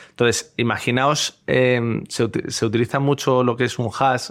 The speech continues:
que es, al final es un algoritmo matemático en el que tú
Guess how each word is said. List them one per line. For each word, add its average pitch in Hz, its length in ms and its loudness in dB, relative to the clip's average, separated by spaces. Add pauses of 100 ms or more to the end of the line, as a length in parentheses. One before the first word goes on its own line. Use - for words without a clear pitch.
que 120 140 2
es, 104 80 -2
al 107 100 -2
final 110 220 0
es 104 80 -4
un 120 100 0
algoritmo 110 720 2
matemático 113 680 -2 (440)
en 104 100 -2
el 101 100 0
que 104 100 0
tú 120 380 0